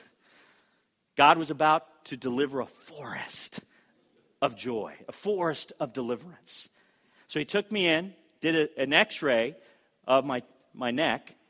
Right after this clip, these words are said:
Later that day, he called me back in and says, "You bring him in immediately."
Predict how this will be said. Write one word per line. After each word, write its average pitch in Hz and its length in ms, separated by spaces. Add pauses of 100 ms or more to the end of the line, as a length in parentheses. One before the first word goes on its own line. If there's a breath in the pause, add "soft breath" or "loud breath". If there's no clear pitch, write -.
(460)
Later 175 320
that 208 180
day, 180 220
he 147 60
called 160 340
me 151 100
back 135 340
in 143 120
and 113 40
says, 117 160
"You 156 80
bring 143 220
him 131 80
in 127 100
immediately." 107 600